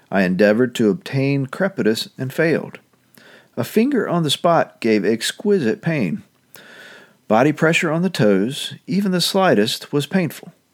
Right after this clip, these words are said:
But when the pressure was deviated to the outer side, the pain was still greater. Extension of the ankle and flexion of the toes were immediately felt at the base of the fifth metatarsal.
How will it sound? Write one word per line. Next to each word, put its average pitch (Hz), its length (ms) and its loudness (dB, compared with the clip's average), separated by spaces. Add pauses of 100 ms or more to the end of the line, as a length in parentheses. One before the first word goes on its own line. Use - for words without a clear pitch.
(460)
But 143 100 2
when 175 140 2
the 170 80 0
pressure 214 400 0
was 180 180 0
deviated 156 580 2
to 147 100 -4
the 131 220 -2
outer 151 340 2
side, 87 440 -2
the 208 80 0
pain 165 420 -2
was 143 140 -2
still 127 260 2
greater. 107 460 2 (840)
Extension 165 640 0
of 113 260 0
the 101 160 4
ankle 123 440 -2
and 95 240 -4
flexion 160 640 -2
of 113 160 -4
the 101 80 -2
toes 147 500 -2
were 107 180 2
immediately 147 540 2
felt 113 400 0
at 104 140 -4
the 92 80 -4
base 98 340 0
of 101 60 -4
the 101 80 -2
fifth 90 240 -6
metatarsal. 117 600 -4